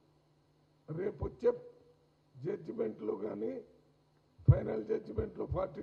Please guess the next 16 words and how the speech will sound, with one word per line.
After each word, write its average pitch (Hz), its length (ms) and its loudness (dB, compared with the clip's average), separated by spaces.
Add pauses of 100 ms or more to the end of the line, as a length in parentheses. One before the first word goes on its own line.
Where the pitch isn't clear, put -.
టూ - 60 -4 (120)
పర్సెంట్ 185 420 -2
ఒప్పుకుంటే 185 420 -8 (120)
మామూలుగా 190 420 -6
ఇస్తాం, 240 260 -4 (400)
ఒకవేళ - 420 -4 (100)
వాళ్ళు - 260 -6
ఒప్పుకోకపోతే - 680 2 (520)
పార్టీ 220 280 -4 (120)
తరఫున 262 280 0 (100)
ఫార్టీ 247 360 -4
టూ 247 80 -6 (100)
పర్సెంట్ 240 440 -4 (560)
బీ 143 200 -2 (120)
ఫార్మ్స్ 233 380 2
ఇవ్వాలని 226 460 0